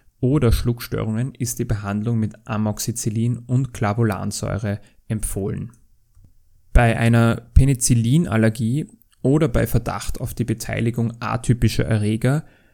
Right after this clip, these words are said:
können Fluorquinolone der Gruppe drei und vier oder Makrolide verwendet werden. Bei ausbleibendem Nachweis eines atypischen Erregers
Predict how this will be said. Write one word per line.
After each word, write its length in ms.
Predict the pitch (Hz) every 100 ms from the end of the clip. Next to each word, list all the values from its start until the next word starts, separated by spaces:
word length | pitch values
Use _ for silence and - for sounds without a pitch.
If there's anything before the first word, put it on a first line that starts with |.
| _ _
können 480 | - 131 120 113 107
Fluorquinolone 960 | 110 - 123 117 117 113 110 104 117 135
der 120 | 110
Gruppe 360 | - 113 117 110
drei 340 | 107 107 104
und 200 | - 117
vier 440 | - 123 117 156 185 - - - _ _
oder 300 | 123 143 151
Makrolide 640 | 117 104 - 117 110 110
verwendet 520 | 104 117 104 104 - -
werden. 380 | - - 127 120 _ _ - _ _ _ _
Bei 240 | 110 110 -
ausbleibendem 880 | 104 151 - 120 113 113 110 110
Nachweis 540 | 104 - 127 - 120 120
eines 400 | 117 110 - 110
atypischen 640 | 95 - 123 123 120 117
Erregers 720 | 123 110 107 139 147 - -